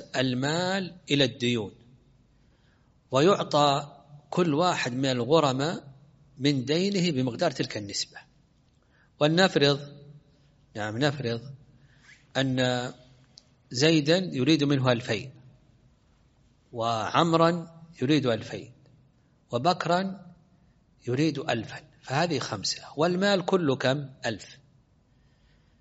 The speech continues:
نجمع الديون، ننسب المال إلى الديون، ألف إلى خمسة كم تساوي؟ ها؟ ألف إلى خمسة إلى خمسة آلاف، الخمس.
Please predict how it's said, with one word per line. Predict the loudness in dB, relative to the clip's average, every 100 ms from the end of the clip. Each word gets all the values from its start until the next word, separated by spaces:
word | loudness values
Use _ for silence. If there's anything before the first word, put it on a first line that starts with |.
| _ _ _ _ _ _ -6
نجمع | 0 2 4 4 4
الديون، | 2 2 2 2 -2 -10 -20 -20 -20 _ _ -20 _ 0
ننسب | 4 4 6 4 4
المال | 4 4 4
إلى | 6 6
الديون، | 4 0 0 -4 -8 0
ألف | 0 2 2
إلى | 4 4 0 -6 -16 -20 -20 _ -14
خمسة | 0 2 2 -2
كم | 0 0
تساوي؟ | 0 2 2 2 -2 -10 -20 -20 -20 _ _ -2
ها؟ | -2 -2 -12 -20 -20 _ _ _ _ _ 0
ألف | 2 4
إلى | 2 4
خمسة | 2 2 0 -2 -8 -20 -20 -20 _ -14
إلى | -4
خمسة | -4 0 2
آلاف، | 2 2 -4 -20 -20 _ _ _ _ _ _ _ _ _ _ _ -12
الخمس. | -2 0 0 -8 -10